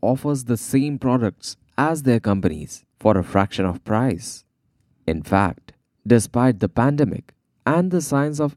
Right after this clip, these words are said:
economic downturn, several venture capitalists are keen on investing in the organization to help Zoho scale further. Since two thousand, Sridhar has forged a SaaS product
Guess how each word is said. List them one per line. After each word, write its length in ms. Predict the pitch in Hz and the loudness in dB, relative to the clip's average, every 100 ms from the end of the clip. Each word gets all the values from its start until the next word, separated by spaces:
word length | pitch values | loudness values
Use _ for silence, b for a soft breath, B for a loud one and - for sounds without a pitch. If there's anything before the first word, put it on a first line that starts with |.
| - | -6
economic 600 | 120 135 147 156 160 104 | 0 2 2 0 -4 0
downturn, 580 | 104 107 92 87 - - _ _ _ _ _ | 0 2 0 -2 -2 -10 _ _ _ _ _
several 500 | - 95 90 98 90 | -6 -2 2 2 4
venture 360 | 92 92 90 | 4 4 0
capitalists 920 | 85 123 135 131 135 139 - - - _ - | 4 2 2 2 2 0 -4 -14 -14 _ -4
are 240 | 117 120 113 | 0 0 -2
keen 300 | - 120 123 | 0 2 4
on 160 | 113 107 | 2 0
investing 560 | 95 92 120 123 117 110 | -2 0 -2 0 -2 0
in 100 | 98 | -2
the 120 | - | 0
organization 920 | 92 101 95 90 85 98 120 - 104 - b b - | 2 2 2 2 2 0 -2 -4 -8 -10 b b -2
to 100 | 135 | 2
help 240 | 135 180 170 | 2 2 0
Zoho 420 | 123 123 123 127 | 2 4 4 2
scale 380 | - 98 95 87 | 0 -2 -2 -2
further. 500 | - 113 92 - - _ _ _ _ - | -2 0 0 -2 -8 _ _ _ _ -14
Since 380 | - 95 98 | -2 0 0
two 160 | - 95 | 0 0
thousand, 540 | 95 104 90 85 - _ _ _ _ _ _ | 4 2 2 -4 -10 _ _ _ _ _ _
Sridhar 460 | - 165 180 196 202 | -2 0 2 2 2
has 240 | 151 120 - | 2 0 0
forged 360 | 107 107 98 | 2 2 2
a 80 | 92 | -4
SaaS 380 | - 127 143 151 | -2 -2 -2 -2
product 500 | - 90 - - | 0 0 -2 -14